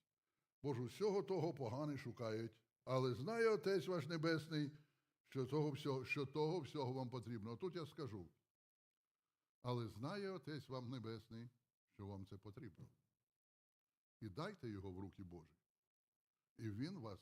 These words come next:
і одягне, і накормить, і дасть роботу. Тільки віддаймося в руки Божі для того, щоб повністю, щоб він міг керувати нашими думками, нашими поступками, нашим єством, нашою душою, нашим всім,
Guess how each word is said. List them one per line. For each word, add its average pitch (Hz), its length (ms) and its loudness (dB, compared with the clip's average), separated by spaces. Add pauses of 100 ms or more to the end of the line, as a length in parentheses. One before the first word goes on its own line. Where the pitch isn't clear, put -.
(160)
і 113 60 -6
одягне, 110 500 -6
і - 20 -6
накормить, 110 720 -6
і 107 60 -12
дасть 101 260 -10
роботу. 101 480 -10 (560)
Тільки 120 240 -6
віддаймося 143 640 -4
в 98 60 -4
руки 98 220 -4
Божі 113 300 -2
для 104 180 -4
того, 135 400 0 (840)
щоб 110 280 -4
повністю, 113 600 -2
щоб 107 160 -4
він 107 200 -4
міг 107 260 -4
керувати 139 540 0
нашими 113 360 -4
думками, 107 600 -4 (120)
нашими 110 540 -4 (1120)
поступками, 123 800 -2 (120)
нашим 160 440 0
єством, 135 480 -6 (480)
нашою 143 300 -2
душою, 127 480 -4
нашим 156 340 -2
всім, 170 380 -4